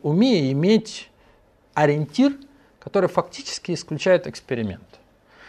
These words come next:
В основном поиск, которым чаще всего занимаются верующие, это отсутствие стандартов. То есть они изучают Библию, что-то ищут, что-то пытаются найти, пытаются к чему-то себя привязать, хотя уже Бог определил, к чему себя привязать.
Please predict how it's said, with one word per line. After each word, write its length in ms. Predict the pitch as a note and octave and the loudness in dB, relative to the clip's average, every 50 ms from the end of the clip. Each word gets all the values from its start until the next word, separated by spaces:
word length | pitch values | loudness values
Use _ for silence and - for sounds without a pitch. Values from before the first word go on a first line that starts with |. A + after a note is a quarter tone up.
| - - _ _ | -20 -20 _ _
В 60 | - | -4
основном 520 | D3 - - A3 A3+ B3 C#4 D4 C#4 G3+ - | -4 0 2 2 2 4 2 4 2 2 0
поиск, 840 | - - A#3 B3+ B3+ A3+ F3+ C#3 B2 A2 - - - - - _ | 0 0 4 6 8 8 8 8 4 0 -2 -8 -14 -18 -18 _
которым 340 | - C3 - D3+ D3 C#3+ C#3 | -12 -4 -2 0 0 0 -2
чаще 340 | - E3 D#3+ - - - C#3 | -2 -2 -2 -2 -4 -6 -8
всего 260 | - - D3 C#3+ C#3+ | -8 -6 -4 -2 -2
занимаются 580 | C3 C#3+ C#3 C#3 C#3+ C#3+ C#3 C3+ - - D#3 | -2 0 -2 0 -2 -2 -2 -4 -4 -4 -4
верующие, 600 | D#3 G#3+ C4+ C#4 A3 D3+ - - - - A#2 A2+ | -2 -2 -2 0 -2 -2 -4 -6 -8 -6 -4 -4
это 300 | A#2 - - E3 - - | -4 -2 -4 -4 -2 -4
отсутствие 1080 | D#3 - E3 D3+ - - - A3 A3 - - - - - G3 G#3+ G#3+ A3 G#3+ A3 G#3 - | -6 -2 -2 -4 -4 -4 -4 -2 -2 -2 -4 -8 -10 -4 0 2 4 4 4 4 2 -4
стандартов. 760 | - - - - F3+ F3 E3+ D3+ C3 G#2+ - - - _ - - _ _ _ _ _ _ _ _ _ _ _ - _ _ _ | -10 -14 -8 -4 -2 -2 0 4 4 4 4 2 -6 _ -20 -20 _ _ _ _ _ _ _ _ _ _ _ -20 _ _ _
То 80 | D3+ | 0
есть 120 | D3 - - | 0 0 0
они 180 | A3+ C4 C#4+ | -2 0 0
изучают 400 | G#3 E3+ D#3 C#3 - D#3 D3 C3 | 0 0 -2 0 0 0 0 0
Библию, 420 | A2+ A#2 C#3+ D#3 C3+ A2+ A#2 A#2+ A2+ | -2 -4 -4 -4 -4 -2 -4 -4 -4
что-то 260 | - - E3+ D#3+ D3+ | -4 -6 -4 -2 -2
ищут, 460 | B2 C3 C#3 D3+ C#3+ - - C3 B2 | -2 0 -2 -2 -2 -2 -6 -10 -10
что-то 260 | - - F3+ E3 E3+ | -6 -6 -2 -2 -2
пытаются 460 | D#3+ D#3+ D3 D3 C#3+ C3+ C3 - - C3+ | -2 -2 0 2 2 2 2 0 -4 -4
найти, 340 | B2+ B2+ B2 - - E3+ | -4 -4 -4 -4 -4 -4
пытаются 460 | D3 - B2 - D#3+ E3 D#3+ - D#3+ C#3 | -4 -4 0 0 0 0 0 -2 -6 -8
к 40 | |
чему-то 360 | - - D#3 D3+ D3+ C#3 D3+ C3+ | -6 -6 -4 -4 -2 -2 -2 -4
себя 260 | - C#3 C#3 C#3+ C#3 | -2 0 2 2 2
привязать, 480 | - C#3+ C#3 C3+ C3 B2 E3 F3 E3+ | 2 2 2 2 2 2 2 0 2
хотя 220 | - E3 D3+ F#3 F#3+ | 0 -2 0 4 4
уже 200 | G3 F3 F#3+ F#3+ | 4 6 6 6
Бог 220 | F3 G3+ F#3 - | 6 6 6 4
определил, 500 | F#3+ - G#3 F3+ E3 F3+ G3 G3 F3+ C#3+ | 2 2 2 0 0 2 2 2 2 2
к 60 | - | 0
чему 240 | - - D#3+ D3+ C#3+ | -2 -4 -2 -2 -2
себя 240 | C#3 - C3+ C3 B2 | -4 0 0 0 0
привязать. 460 | - B2+ B2 A#2 A2+ G2+ G2 E2 - | 2 0 0 0 0 -2 -2 -8 -10